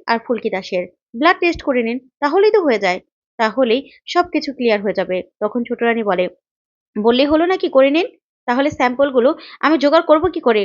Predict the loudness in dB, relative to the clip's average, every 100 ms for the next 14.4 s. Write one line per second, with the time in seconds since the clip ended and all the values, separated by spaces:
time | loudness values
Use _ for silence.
0 | -6 -6 0 0 0 -4 -4 -2 0 0
1 | 2 2 0 -2 -2 -2 0 0 -2 -4
2 | -4 -4 -8 _ _ _ -6 0 4 4
3 | 4 0 -2 _ _ _ -2 -2 -4 -8
4 | -18 -8 -2 0 0 0 0 -2 -6 _
5 | _ -8 -4 0 2 2 0 -6 _ -10
6 | -6 -4 -2 -2 -4 -4 -6 -6 _ -2
7 | 0 0 -2 -2 -2 0 0 -2 -4 -4
8 | -4 -2 0 0 0 -2 -4 -2 -4 -4
9 | _ _ -4 -2 0 0 0 -2 -2 -4
10 | -4 -4 -2 0 2 0 -6 _ _ _
11 | 0 0 2 0 2 2 0 -2 -4 -2
12 | 0 0 -2 -6 _ _ -2 0 0 0
13 | 0 0 -2 -4 -4 -4 -6 -4 -4 -2
14 | -2 -4 -2